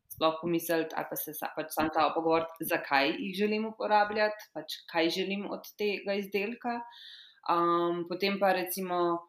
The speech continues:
em, je fino, da z-, začnemo postopoma, torej na primer, em,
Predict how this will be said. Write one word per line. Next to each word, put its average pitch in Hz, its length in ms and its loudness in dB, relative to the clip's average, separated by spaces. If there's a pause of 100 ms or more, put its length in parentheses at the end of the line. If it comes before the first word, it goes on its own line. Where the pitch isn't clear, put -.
(200)
em, 165 240 2
je 185 140 -2
fino, 190 300 0
da 165 180 4
z-, 156 120 0 (100)
začnemo 165 460 0
postopoma, 214 680 -2
torej 160 400 0
na 160 140 -6
primer, 156 460 2
em, 147 380 -2